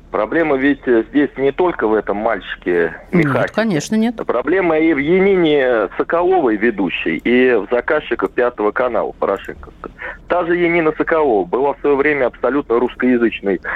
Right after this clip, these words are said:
Speaker 1: девушкой-журналисткой из Запорожья. И вот она превратилась в такого русофоба-мутанта, то есть такую вырусь настоящую. Этот мальчик, он же рассказывает, что его мама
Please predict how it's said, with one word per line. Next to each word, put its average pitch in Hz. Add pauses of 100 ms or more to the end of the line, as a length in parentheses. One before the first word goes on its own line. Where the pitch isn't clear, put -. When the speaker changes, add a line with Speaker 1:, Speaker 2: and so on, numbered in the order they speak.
(120)
Speaker 1:
девушкой-журналисткой 117
из -
Запорожья. 113 (340)
И 110
вот 120
она 147
превратилась 117
в -
такого 104
русофоба-мутанта, 127
то -
есть -
такую 95
вырусь 120
настоящую. 80 (380)
Этот 175
мальчик, 180
он 175
же 175
рассказывает, 175
что 139
его 143
мама 151